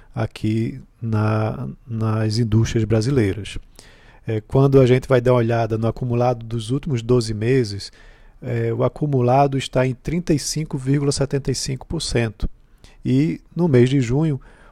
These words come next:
houve um aumento de zero vírgula seis por cento.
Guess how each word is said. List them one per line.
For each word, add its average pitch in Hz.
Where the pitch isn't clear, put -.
houve 151
um 139
aumento 135
de 123
zero 151
vírgula 143
seis 139
por 160
cento. -